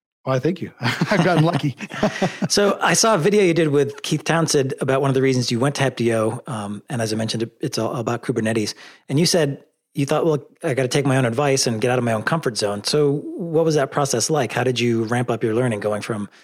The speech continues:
Speaker 2: sort of being the V M ware person to Kubernetes, which is essentially brand new?
Speaker 1: Yeah, I mean, it wasn't,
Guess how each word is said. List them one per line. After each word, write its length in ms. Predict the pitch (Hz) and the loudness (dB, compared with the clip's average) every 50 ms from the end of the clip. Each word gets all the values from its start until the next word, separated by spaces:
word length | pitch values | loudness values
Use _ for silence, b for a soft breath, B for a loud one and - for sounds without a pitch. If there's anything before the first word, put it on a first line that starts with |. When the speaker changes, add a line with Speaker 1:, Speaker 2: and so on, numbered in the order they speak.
| b b b _ | b b b _
Speaker 2:
sort 140 | - 123 104 | -8 -8 -6
of 60 | 95 | -6
being 160 | 101 98 98 | -6 -6 -6
the 60 | 98 | -6
V 180 | 95 107 113 113 | -4 -2 -2 0
M 120 | 113 107 | -2 -2
ware 120 | 107 104 101 | -4 -6 -6
person 340 | - - 110 104 - 107 98 | -6 -6 -6 -4 -6 -6 -6
to 360 | - - 117 104 98 98 95 - _ | -4 -2 -2 -2 -2 -4 -8 -8 _
Kubernetes, 480 | - 127 113 104 107 113 110 104 95 101 | -6 -4 -2 -2 -2 -2 -2 -2 -2 -4
which 180 | 101 98 101 | -4 -4 -4
is 140 | 101 95 - B B B B B B B - | -6 -6 -8 B B B B B B B -6
essentially 320 | - 151 160 131 104 101 | -2 -2 0 0 0 0
brand 260 | 92 104 101 92 98 | 0 0 -2 -2 -2
new? 260 | 117 135 117 82 - - - - _ _ _ _ _ _ _ _ _ _ | -2 -4 -4 -6 -8 -12 -16 -20 _ _ _ _ _ _ _ _ _ _
Speaker 1:
Yeah, 340 | - 180 170 165 160 156 151 | 0 2 2 4 2 2 2
I 80 | 160 185 | 2 2
mean, 200 | 185 196 196 202 | 4 4 4 2
it 120 | 202 208 | 2 2
wasn't, 500 | 190 269 277 233 240 208 175 - - - | 2 2 2 2 0 0 0 -2 -4 -6